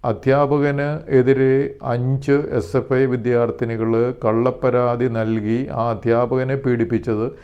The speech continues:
അധ്യാപകനെ ജയിലിലടച്ചത്, അധ്യാപകനെ സ്ഥലം മാറ്റിപ്പിച്ചത് ഒക്കെ തീർച്ചയായിട്ടും ഒരൊറ്റപ്പെട്ട സംഭവമാണ്. അതെന്നും നടക്കുന്നില്ല. അങ്ങനെ ഒരു അധ്യാപകനെതിരെ അഞ്ച്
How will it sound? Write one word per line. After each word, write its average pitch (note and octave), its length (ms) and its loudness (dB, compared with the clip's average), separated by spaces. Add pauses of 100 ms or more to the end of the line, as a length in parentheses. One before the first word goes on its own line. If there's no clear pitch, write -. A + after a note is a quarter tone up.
(200)
അധ്യാപകനെ A#2 520 2
ജയിലിലടച്ചത്, A2+ 640 0
അധ്യാപകനെ A#2+ 440 -2
സ്ഥലം B2 240 -2
മാറ്റിപ്പിച്ചത് G#2+ 580 -4
ഒക്കെ G#2 380 -2
തീർച്ചയായിട്ടും B2+ 440 0
ഒരൊറ്റപ്പെട്ട A2+ 360 -2
സംഭവമാണ്. F2 580 -2
അതെന്നും A#2 400 0
നടക്കുന്നില്ല. F#2+ 520 -2
അങ്ങനെ G#2 340 -4 (440)
ഒരു A2+ 120 0
അധ്യാപകനെതിരെ A2 920 0
അഞ്ച് A2+ 360 -2